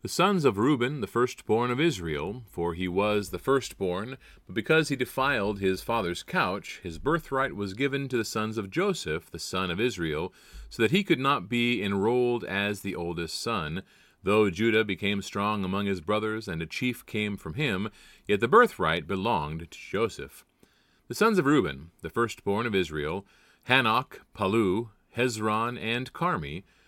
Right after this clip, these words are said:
The sons of Joel, Shemaiah his son, Gog his son, Shimei his son, Micah his son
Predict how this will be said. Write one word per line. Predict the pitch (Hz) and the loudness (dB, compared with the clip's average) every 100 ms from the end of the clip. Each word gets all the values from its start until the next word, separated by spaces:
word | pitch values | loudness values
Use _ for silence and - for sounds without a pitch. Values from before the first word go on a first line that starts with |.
| _ _ | _ _
The | - | -14
sons | - 87 95 92 | -2 0 0 0
of | 90 | -2
Joel, | 80 120 104 82 120 - _ _ | 2 2 4 2 -2 -8 _ _
Shemaiah | - - 110 98 85 85 104 98 76 107 113 - | -16 -6 -2 0 0 2 2 2 0 -4 -8 -10
his | 90 | -10
son, | - 85 85 107 104 82 | -6 -4 -4 -4 -8 -6
Gog | 110 123 117 104 | 2 4 4 0
his | 104 123 | -2 -2
son, | - 82 82 101 - - _ | -2 -4 -2 -6 -10 -20 _
Shimei | - - 185 175 85 76 85 110 | -10 0 2 2 2 0 -2 -4
his | 98 101 | -4 -4
son, | - 104 80 110 - _ _ _ _ - | -2 -2 -2 -6 -12 _ _ _ _ 2
Micah | 117 156 160 151 | 4 4 2 0
his | 139 151 | 0 -2
son | 143 135 143 147 | -2 -2 -4 -8